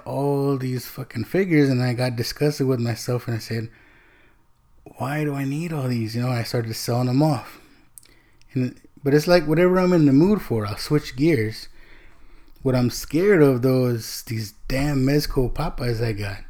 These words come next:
You know, they're so fucking awesome. Um, you know, picking up some fifteen dollar McFarlane figs, that's one thing, but dropping eighty plus bucks for each Mezco, <sighs> man.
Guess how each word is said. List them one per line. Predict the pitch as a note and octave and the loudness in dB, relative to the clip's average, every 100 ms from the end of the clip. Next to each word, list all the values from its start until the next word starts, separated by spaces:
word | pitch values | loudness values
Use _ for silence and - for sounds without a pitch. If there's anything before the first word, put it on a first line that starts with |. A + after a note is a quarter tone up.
| - | -10
You | A#2+ | -6
know, | A#2 | -4
they're | A2+ A2 G#2+ | -4 -6 -8
so | - - - - C3+ C3 | -10 -10 -8 -4 -2 -2
fucking | - - B2+ A#2 | -6 -8 -6 -4
awesome. | B2 D#3+ D3+ A#2 A#2 - - _ - - - - - - _ _ _ | 0 0 0 -4 -4 -8 -18 _ -20 -20 -20 -20 -20 -20 _ _ _
Um, | B2 A#2+ A2 G#2+ G#2+ - _ _ - _ _ | -2 0 0 -2 -8 -14 _ _ -20 _ _
you | D3 | -2
know, | B2+ | -2
picking | - G#3+ G3+ | 0 0 2
up | F#3+ F3+ | 2 0
some | - B2+ A2+ | 0 0 0
fifteen | - D#3+ - D3 | -4 -6 2 6
dollar | C#3+ C#3+ C#3+ | 8 6 6
McFarlane | B2+ A#2 - C#3+ D3+ D3 | 4 0 -2 2 4 4
figs, | C#3 D#3+ D#3+ D3+ | 2 2 2 0
that's | B2+ A#2+ | -4 -6
one | A#2+ C3+ D3+ | -2 2 2
thing, | A#2+ A2 G#2 | 0 -2 -4
but | G#2+ G#2+ - - - - _ - _ - | -6 -12 -18 -20 -20 -20 _ -20 _ -6
dropping | C3+ C3+ D3 C3 | -4 0 2 2
eighty | C3 D3+ D#3+ | 4 4 2
plus | - D3+ D3 | 2 2 2
bucks | A2+ B2+ D#3+ - - | -2 -2 -4 -6 -6
for | B2 | -2
each | A#2 C#3+ - | -2 -2 0
Mezco, | A#2+ E3+ F#3 - G#3+ G#3+ G#3 - - - - - - - - - - C#3 | 2 0 -2 0 2 2 0 -6 -14 -12 -6 0 0 0 -2 -6 -6 -6
<sighs> | |
man. | A#2+ - | -6 -10